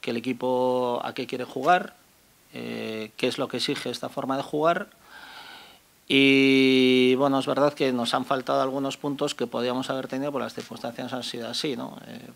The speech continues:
probablemente si no hubiésemos tenido un expulsado en Villamarín, pues hubiésemos llevado el partido, pues sí, pero bueno, las cosas han ido así, creo que el equipo está en esa línea y yo soy positivo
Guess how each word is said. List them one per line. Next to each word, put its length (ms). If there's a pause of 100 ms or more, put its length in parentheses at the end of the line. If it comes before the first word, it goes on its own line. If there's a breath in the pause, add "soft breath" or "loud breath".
(120)
probablemente 720
si 140
no 80
hubiésemos 300
tenido 180
un 80
expulsado 520
en 140
Villamarín, 380
pues 240
hubiésemos 260
llevado 140
el 80
partido, 240
pues 160
sí, 100
pero 220
bueno, 180
las 120
cosas 260
han 100
ido 140
así, 340 (520 loud breath)
creo 220
que 100
el 60
equipo 840 (840 loud breath)
está 240
en 80
esa 200
línea 600
y 460
yo 140
soy 140
positivo 760